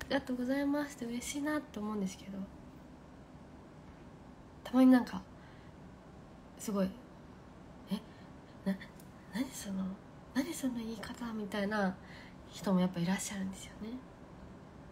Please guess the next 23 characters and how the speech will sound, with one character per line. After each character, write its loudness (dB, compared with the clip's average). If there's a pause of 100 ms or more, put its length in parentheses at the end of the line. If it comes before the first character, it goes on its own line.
(640)
な -4
ん -8
か、 -14 (280)
「小 2
島 4
子 2
ど 4
こ 4
ど 4
こ 4
で 2 (1080)
今 6
日 8
見 8
た。 -6 (460)
わ 8
ら」 2 (420)
み 2
た -2
い 4
な。 4 (1400)
「え、 -6 (1300)
と、 -6